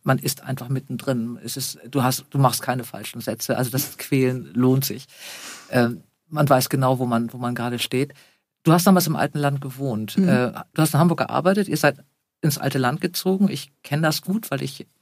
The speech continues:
Speaker 1: eine Zeit lang im Landkreis Cuxhaven wohnte und
Speaker 2: Ja,
Speaker 1: dann bin
Speaker 2: ja,
Speaker 1: ich ins
Speaker 2: ja.
Speaker 1: alte Land
Speaker 2: Genau.
Speaker 1: immer gefahren, wenn ich nach
Speaker 2: Genau.
Speaker 1: Hamburg gefahren bin. Ich mochte das sehr.
Speaker 2: Mhm, ich auch.
Speaker 1: Ähm, bist du aus Heimweh, äh, zum Land und zum Wasser und zum Reddach von Hamburg dahin gezogen oder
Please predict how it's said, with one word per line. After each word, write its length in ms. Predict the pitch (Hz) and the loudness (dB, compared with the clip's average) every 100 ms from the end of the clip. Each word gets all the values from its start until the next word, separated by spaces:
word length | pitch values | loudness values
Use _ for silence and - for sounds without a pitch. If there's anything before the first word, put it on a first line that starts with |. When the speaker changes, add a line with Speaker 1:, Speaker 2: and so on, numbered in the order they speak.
| _ _ | _ _
Speaker 1:
eine 360 | 135 123 123 - | -20 -14 -14 -6
Zeit 220 | - 156 | -2 0
lang 80 | 160 | 0
im 80 | 139 | 0
Landkreis 340 | 143 156 139 | 0 0 -2
Cuxhaven 480 | 139 - 151 196 143 | -4 -2 0 0 0
wohnte 240 | 131 143 | 0 0
und 80 | 214 | 2
Speaker 2:
Ja, 60 | 233 | 4
Speaker 1:
dann 80 | 214 | 4
bin 80 | |
Speaker 2:
ja, 20 | 160 | 2
Speaker 1:
ich 60 | |
ins 80 | 147 | 2
Speaker 2:
ja. 60 | 143 | 0
Speaker 1:
alte 180 | 135 | 2
Land 180 | 139 151 | 4 4
Speaker 2:
Genau. 100 | 170 | 4
Speaker 1:
immer 40 | 147 | 2
gefahren, 320 | - 147 127 | 0 -4 -4
wenn 80 | 131 | -6
ich 60 | |
nach 80 | 127 | 0
Speaker 2:
Genau. 140 | 180 165 | 2 2
Speaker 1:
Hamburg 160 | 147 | 0
gefahren 280 | 143 - 123 | -2 -2 -2
bin. 100 | 127 | -4
Ich 120 | - | -6
mochte 240 | 131 - 127 | -6 -2 -2
das 160 | - | 0
sehr. 240 | 123 147 175 156 | 0 0 0 2
Speaker 2:
Mhm, 300 | 185 175 175 | 2 2 -2
ich 40 | - | 0
auch. 60 | 156 | 2
Speaker 1:
Ähm, 340 | 147 143 139 - _ _ _ _ - | 4 2 -2 -10 _ _ _ _ 0
bist 200 | 160 175 | 2 4
du 60 | |
aus 320 | 135 147 - 135 | 2 2 -2 -4
Heimweh, 680 | 143 165 180 196 202 190 - _ | -2 0 2 4 2 0 -6 _
äh, 440 | - 156 147 147 139 _ _ - | -2 0 0 0 -4 _ _ -8
zum 220 | - 143 | -2 2
Land 240 | 135 165 | 2 2
und 140 | 180 - | -2 -4
zum 180 | 147 | -2
Wasser 300 | 139 151 165 | 0 0 -2
und 100 | 147 | -4
zum 180 | - 143 | -4 -4
Reddach 340 | 131 170 202 190 | -2 -2 -2 0
von 200 | 180 165 | -2 0
Hamburg 440 | 175 180 185 - _ - | 0 0 -4 -14 _ 0
dahin 240 | 165 190 | 4 4
gezogen 480 | 190 - 196 220 208 | 2 -2 -2 -2 -4
oder 220 | 151 | -2